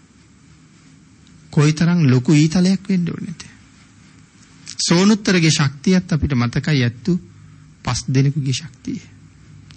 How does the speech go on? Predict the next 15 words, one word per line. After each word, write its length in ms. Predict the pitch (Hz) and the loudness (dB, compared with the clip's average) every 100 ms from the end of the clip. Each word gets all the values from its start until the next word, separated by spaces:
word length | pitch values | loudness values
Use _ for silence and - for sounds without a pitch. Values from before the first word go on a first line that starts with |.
| - | -6
ඒ 160 | - 127 | 0 2
ශක්තිය 440 | 139 127 - 135 | 2 -2 0 2
ඔහු 220 | 127 120 | 4 2
අරගෙන 340 | 120 120 117 120 | 2 0 2 2
එන්නේ 380 | 117 113 110 120 - - - - - - - - | 2 2 0 -2 -12 -20 -20 -20 -20 -20 -20 -8
පව් 200 | - 123 | 0 0
කරන්නමයි. 640 | 135 123 110 - - - - - - - - - - - - - - - - | 2 -2 -2 -6 -10 -18 -20 -20 -20 -20 -20 -20 -20 -20 -20 -20 -20 -20 -4
උපතින්මත් 720 | - 143 196 196 208 208 208 170 | 0 2 2 4 6 6 4 0
වැද්දෙක්. 560 | 120 107 113 - - - - - _ - - - - - - - - - | 0 0 -6 -8 -10 -16 -20 -20 _ -20 -20 -20 -20 -20 -20 -20 -20 -4
නමුත් 300 | 131 135 127 | 0 2 2
මේ 220 | 123 131 | 2 4
වෙලාවේ 340 | 127 127 123 123 | 4 2 2 0
කරන්න 360 | 131 139 147 | 0 2 2
ලෑස්ති 440 | 131 123 117 - 123 | 4 2 0 0 0
වෙන්නේ 380 | 117 110 110 | 2 2 0